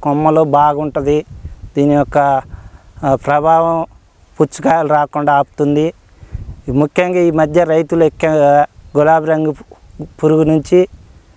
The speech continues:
రక్షణ కోసం రకరకాల ప్రోడక్ట్లు వాడుతున్నారు.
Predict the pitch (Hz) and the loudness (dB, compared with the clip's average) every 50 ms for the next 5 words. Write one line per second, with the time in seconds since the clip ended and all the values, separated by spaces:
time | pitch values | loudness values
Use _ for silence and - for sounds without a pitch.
0 | _ _ - 139 139 - - 165 165 147 175 165 160 - 170 170 160 151 143 - | _ _ -6 -6 -4 -2 -2 -2 -2 0 0 0 0 0 -2 -2 0 -2 -2 -2
1 | 143 156 151 - 165 151 147 - - 151 151 151 156 - - - 160 151 147 143 | -4 -4 -2 0 0 0 0 -2 -2 0 0 0 -2 -4 -6 -2 0 0 0 0
2 | - - 151 147 147 147 143 143 143 165 214 | 0 -2 -4 -2 -2 -2 -2 0 -2 -2 -4